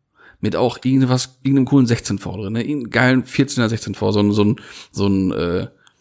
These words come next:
drei achtzehn I S Motor oder sowas aus dem, aus dem E sechsunddreißig, ne?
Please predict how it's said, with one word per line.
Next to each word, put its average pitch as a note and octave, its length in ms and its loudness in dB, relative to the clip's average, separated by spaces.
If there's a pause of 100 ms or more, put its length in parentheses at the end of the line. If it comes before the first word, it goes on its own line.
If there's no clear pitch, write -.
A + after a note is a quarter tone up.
(320)
drei G#2+ 180 0
achtzehn A2+ 300 0
I F#2+ 80 2
S G2 160 -2
Motor G2 300 -4
oder G2+ 100 -6
sowas - 260 -10
aus - 140 -8
dem, G#2 240 -8
aus - 140 -10
dem G#2 100 -4
E - 40 0
sechsunddreißig, G2+ 640 -2
ne? G#2 180 -6